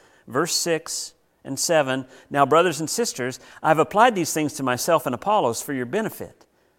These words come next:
so that you may learn from us the meaning of the saying, 'Do not go beyond what is written.'" Once again, he's focusing on what's been taught, not, not, not the person.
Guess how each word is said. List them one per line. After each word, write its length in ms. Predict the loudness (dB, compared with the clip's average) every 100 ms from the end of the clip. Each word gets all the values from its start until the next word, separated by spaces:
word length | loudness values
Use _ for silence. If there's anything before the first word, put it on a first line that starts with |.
| _ _ _ _
so 140 | -6
that 180 | 2 2
you 140 | 2 0
may 160 | 2
learn 300 | 2 2 0
from 180 | -4 -2
us 180 | -2 -2
the 120 | -6
meaning 340 | -4 -4 -4
of 80 | -6
the 80 | -8
saying, 380 | -8 -6 -6 -6
'Do 180 | -6 -6
not 200 | -6 -4
go 140 | -6
beyond 360 | -4 -6 -8 -6
what 160 | -8
is 120 | -6
written.'" 280 | -8 -8 -6
Once 180 | -10 -8
again, 160 | -8 -6
he's 160 | -8
focusing 560 | -2 -2 -2 -8 -6 -6
on 100 | -6
what's 180 | -6 -6
been 180 | -10 -8
taught, 340 | -4 -4 -2
not, 380 | -2 -2 -4 -16 _ _ _
not, 540 | -2 0 0 -6 -12 -4
not 220 | -4 -2
the 60 |
person. 500 | -6 -6 -6 -10 -12